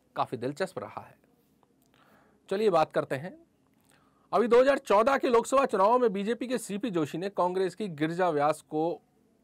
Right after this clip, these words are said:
अ, तीन लाख सोलह हजार आठ सौ सत्तावन मतों से हराया था। हालांकि उस वक्त पूरे देश में मोदी की लहर थी, लेकिन दो हज़ार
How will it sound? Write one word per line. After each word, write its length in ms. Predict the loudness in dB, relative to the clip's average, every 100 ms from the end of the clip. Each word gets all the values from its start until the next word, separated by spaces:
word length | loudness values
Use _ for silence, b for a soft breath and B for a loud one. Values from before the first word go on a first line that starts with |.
| _ _ _
अ, 120 | -10 -10
तीन 300 | _ -10 -4
लाख 220 | -6 -6
सोलह 360 | -8 -4 -4 -6
हजार 320 | -8 -10 -10 _ -6
आठ 260 | -4 -4
सौ 120 | -10
सत्तावन 580 | -14 -14 _ -2 -2 -2
मतों 300 | -6 -10 -12
से 140 | -14 -12
हराया 340 | -12 -12 -18
था। 140 | -20 -20 _ _ _ _ _ _ _ _ _ b b b b
हालांकि 280 | -8 -8 -8
उस 160 | -8 -8
वक्त 140 | -8 -10
पूरे 200 | -8 -6
देश 280 | -8 -8
में 60 | -12
मोदी 360 | -6 -6 -6 -8
की 120 | -14
लहर 260 | -14 -16
थी, 220 | -18 _ _ _ _ _ b b b b
लेकिन 260 | -12 -10 -8
दो 120 | -8
हज़ार 160 | -10